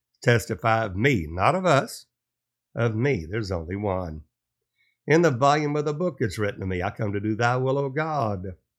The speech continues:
For a body thou hast prepared me." The me is God. He prepared his own body of flesh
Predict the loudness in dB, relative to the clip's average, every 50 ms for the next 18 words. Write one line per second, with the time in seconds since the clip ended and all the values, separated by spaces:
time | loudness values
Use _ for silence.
0 | _ _ _ _ _ _ _ _ _ _ _ _ _ _ _ _ _ _ _ 0
1 | 0 2 2 0 0 0 0 0 -2 -6 -4 0 2 2 2 2 -2 -4 -6 -8
2 | -10 -10 -8 -8 -6 -6 -6 -6 -8 -10 -12 -8 -4 -4 -4 -4 -4 -2 -2 -2
3 | -2 -4 -6 -6 -4 -2 -2 -2 -4 -6 -10 -14 _ _ _ _ _ _ _ _
4 | _ _ _ _ _ _ _ -2 0 2 2 4 2 2 2 2 0 -2 -4 -4
5 | -4 -2 -2 -4 -6 -10 -14 -14 -8 -8 -8 -8 -8 -10 -6 -4 -2 -2 -2 -2
6 | -4 -6 -6 -8 -8 -8 -8 -8 -8 -10 -12 -10 -8 -8 -8 -8 -8 -8 -8 -10
7 | -10 -12 -14